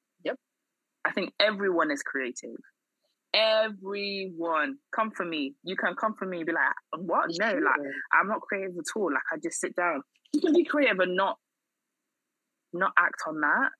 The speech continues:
Speaker 2: You know, I think
Speaker 1: Mm-hmm.
Speaker 2: we, we all are. Everyone created in the image of God is creative. Um, everyone created in the image of God has an imagination. Everyone created in the image of <laughs> God has ideas, um, wants to form those ideas into something.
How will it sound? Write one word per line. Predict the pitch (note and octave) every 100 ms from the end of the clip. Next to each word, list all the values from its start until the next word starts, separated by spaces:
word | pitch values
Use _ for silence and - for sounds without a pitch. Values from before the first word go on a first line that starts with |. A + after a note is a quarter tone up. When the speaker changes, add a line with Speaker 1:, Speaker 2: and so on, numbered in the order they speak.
| -
Speaker 2:
You | D#3
know, | D#3+
I | F3+
think | F#3 G#3+
Speaker 1:
Mm-hmm. | C#4+ E4+ - -
Speaker 2:
we, | F#3
we |
all | - C#4 A3
are. | - - _ _ -
Everyone | G#3+ A3+ G#3+
created | G3+ F3 E3
in |
the | D3
image | D#3 D3
of |
God | C#3 C#3 C3+ _ _ _ _ D#3+
is | C#3+
creative. | - - C#3+ C3+ - C3+ C3 - -
Um, | D3 C#3+ C3+ C3+ - - _ -
everyone | E3+ E3+ E3 D#3+
created | - C3 D#3+
in | D3
the | D3
image | D3+ C#3+
of |
God | - C#3+ - E3
has | D#3
an | D3
imagination. | C#3+ C#3+ C#3 C#3 C3+ - C3+ F#3+ C4+ _ _ _ _ _ _ _ -
Everyone | E3 D#3+
created | - D3 D3
in | -
the | D3+ D3 - -
image | F3 E3+ C#3+
of |
<laughs> | -
God | D3 D#3 -
has | D#3+ D3
ideas, | C#3+ C#3 C#3 C#3 E3+ B3 - - - - -
um, | D3+ C#3+ D3
wants | D#3+ B2+
to | - - -
form | C#3 C#3+
those | C#3+
ideas | D3 D3+ D3
into | C#3+ C#3+
something. | D3 C#3+ D3 D#3+